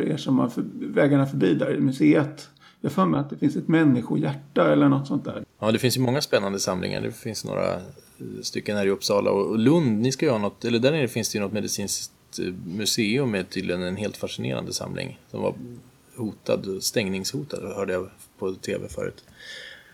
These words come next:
Speaker 2: Eh, m-, men däremot så just det här formalinet, det som du har kommit in på liksom senare i karriären, Johan, eh, där är väl formalinet snarast liksom en,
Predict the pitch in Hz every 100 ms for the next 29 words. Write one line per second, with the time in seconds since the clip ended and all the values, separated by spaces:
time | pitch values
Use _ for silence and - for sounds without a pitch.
0 | - - 110 98 85 - 147 - 156 147
1 | 156 185 180 139 147 131 127 120 120 120
2 | 117 117 123 123 127 139 185 165 143 139
3 | 131 123 113 107 - 110 - 107 123 120
4 | 160 156 139 127 101 92 98 101 101 92
5 | 95 113 107 104 107 101 - - - 127
6 | 131 147 180 170 - 139 120 104 98 -
7 | 104 92 - - - - - 87